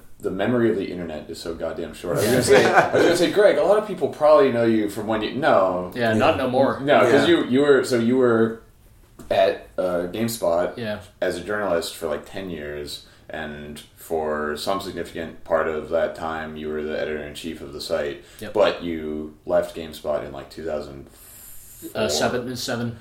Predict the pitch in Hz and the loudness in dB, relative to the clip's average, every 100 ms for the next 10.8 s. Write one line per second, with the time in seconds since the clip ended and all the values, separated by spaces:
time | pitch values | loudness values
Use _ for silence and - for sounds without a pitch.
0 | - 131 131 131 117 113 113 107 107 101 | 2 6 6 4 2 2 -4 -8 -10 -10
1 | 104 - 104 98 - 113 104 104 104 104 | -12 -6 0 2 2 -2 -6 -8 -10 -10
2 | 113 110 117 107 107 113 110 117 120 117 | -6 -4 -2 0 -2 -2 -4 -4 -4 -4
3 | 107 120 110 107 104 120 107 104 101 107 | -4 -4 -4 -4 -6 -6 -6 -8 -8 -8
4 | 101 101 101 _ - - - 113 110 107 | -8 -10 -14 _ -20 -20 -4 0 2 0
5 | - 110 104 - 104 101 104 98 _ _ | -4 -2 -4 -4 -8 -6 -8 -10 _ _
6 | _ _ _ - 113 107 110 110 117 113 | _ _ _ -2 0 2 0 -2 -2 -4
7 | 95 107 107 107 107 107 104 101 - - | -6 -2 -2 -2 -4 -4 -4 -8 -14 -6
8 | 104 98 107 104 101 101 107 107 - 113 | -2 2 2 0 -2 -2 -4 -6 -8 -6
9 | 104 107 113 113 - 120 117 107 98 127 | -6 -6 -6 -6 -6 -6 -4 -4 -6 -6
10 | 113 107 107 107 104 104 104 | -6 -4 -4 -4 -4 -6 -6